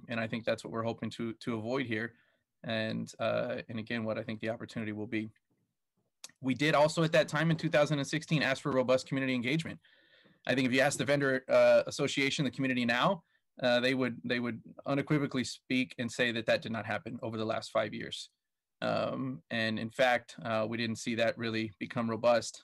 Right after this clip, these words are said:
uh, until the last few weeks. And, um, and, and I, again, I think an opportunity that we have to, to make right. I personally, because of the, the,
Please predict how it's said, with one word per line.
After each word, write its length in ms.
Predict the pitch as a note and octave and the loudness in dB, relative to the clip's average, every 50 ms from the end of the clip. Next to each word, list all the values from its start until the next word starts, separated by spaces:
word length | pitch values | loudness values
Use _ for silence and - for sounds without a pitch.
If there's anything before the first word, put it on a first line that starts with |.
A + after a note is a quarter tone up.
| _ - | _ -8
uh, 300 | C3 A#2 A2+ A#2 A#2 A2+ | -4 -2 -2 -2 -2 -4
until 460 | A#2+ A#2+ A2+ A2+ - A#2 A2+ A2 A2 | -4 -6 -6 -6 -4 -4 -2 -2 -2
the 100 | G#2+ - | -4 -4
last 380 | A2+ A2 A2 A2 - - - - _ _ | -2 -2 -2 -4 -6 -8 -12 -18 _ _
few 240 | - - B2 A2+ | -10 -8 -6 -4
weeks. 400 | G#2+ A2+ G#2+ G#2 - - - - - _ _ _ _ _ _ _ _ _ _ _ _ _ _ _ | -4 -4 -6 -6 -10 -14 -18 -18 -20 _ _ _ _ _ _ _ _ _ _ _ _ _ _ _
And, 500 | - A#2 A2+ A2+ A2+ A2+ A2+ A2 G#2+ - - - | -4 -2 0 0 0 0 -2 -2 -4 -6 -6 -2
um, 720 | A#2+ A2+ A2 A2 A2 A2 A2 A2+ A#2 A#2+ - - C3+ D#3+ - - | 0 2 4 4 4 2 2 0 -2 -4 -6 -8 -8 -12 -10 -8
and, 180 | - A#2 A2 - | -6 -6 -4 -4
and 140 | A2 A2 | -4 -4
I, 80 | A2 G#2 - - | -4 -4 -6 -10
again, 380 | A2+ A#2 B2+ A#2+ A#2 A2 A2+ - | -6 -2 0 0 0 0 -2 -4
I 100 | A2+ A2+ | -6 -6
think 160 | A2 A2 G#2+ | -4 -4 -4
an 80 | A2+ A2 | -2 -2
opportunity 480 | G#2+ G#2+ - A2 - - A2+ G#2+ G#2 | -2 -4 -4 -8 -6 -6 -6 -6 -6
that 120 | A2+ - - | -10 -10 -8
we 140 | A#2 A2+ A2+ | -8 -6 -2
have 260 | A2+ G#2+ G#2+ G#2+ - | -2 -2 -2 -2 -6
to, 160 | - A#2 A2 A2 - - | -10 -10 -10 -10 -10 -10
to 80 | - | -8
make 180 | G#2+ G#2 G#2+ - | -6 -6 -6 -6
right. 240 | - - - - - - _ _ _ _ _ _ _ _ _ _ _ _ _ _ _ _ _ - | -6 -6 -6 -6 -8 -12 _ _ _ _ _ _ _ _ _ _ _ _ _ _ _ _ _ -2
I 100 | C3+ C#3+ | 0 0
personally, 540 | C#3 - D#3+ D#3+ D#3 - F3 E3+ F#3 F3+ - B2 | 0 2 0 0 2 2 0 0 0 0 -2 -4
because 400 | B2 B2+ - - D3 C#3+ C#3+ D3+ | -6 -6 0 2 2 2 4 2
of 180 | D#3 C3+ - - | 0 -2 -4 -2
the, 420 | - C#3+ C#3 C#3 C3+ C3+ C3+ C#3 - - | 0 2 2 4 4 4 2 2 0 0
the, 500 | D#3 C3 C3 B2+ B2+ B2+ - - - - | 2 4 6 6 6 4 0 -4 -8 -12